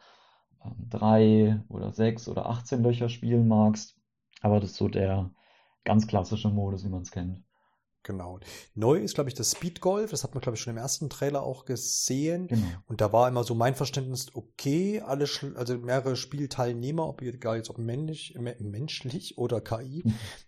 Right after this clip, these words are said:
Speaker 2: ähm, schlagen gleichzeitig ab und dann muss man sich mit mehreren Schlägen Richtung Loch arbeiten und man rennt aber zwischendurch.
Speaker 1: Genau. Das sah
Speaker 2: Ja.
Speaker 1: ja, sah ja auch sehr schon so Mario Kart-mäßig aus, ne?
Speaker 2: Mhm, mhm.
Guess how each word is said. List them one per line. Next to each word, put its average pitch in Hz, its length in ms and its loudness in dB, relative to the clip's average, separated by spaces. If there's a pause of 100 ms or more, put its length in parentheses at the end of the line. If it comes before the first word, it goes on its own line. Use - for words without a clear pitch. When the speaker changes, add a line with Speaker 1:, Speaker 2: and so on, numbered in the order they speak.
(100)
Speaker 2:
ähm, 117 560 4
schlagen 135 240 4
gleichzeitig 123 420 0
ab 175 160 -8
und 131 160 0
dann 135 220 0
muss - 500 -2
man 131 720 -2
sich 127 240 -8
mit 113 100 -4
mehreren 123 280 2
Schlägen 123 340 -2
Richtung 113 380 -6
Loch - 440 -8 (160)
arbeiten 143 840 -2
und 127 240 -6
man 113 140 0
rennt 117 260 6
aber 107 160 2
zwischendurch. 101 680 -6 (320)
Speaker 1:
Genau. 113 420 8 (380)
Das - 160 -6
sah 120 80 8
Speaker 2:
Ja. 113 60 12
Speaker 1:
ja, - 320 6
sah 123 200 6
ja 127 320 10
auch 120 200 4
sehr 143 440 6
schon 123 540 2
so 113 140 4
Mario 113 380 6
Kart-mäßig 139 880 -2
aus, 190 320 -4
ne? 127 80 -2
Speaker 2:
Mhm, 127 460 0
mhm. 117 300 -4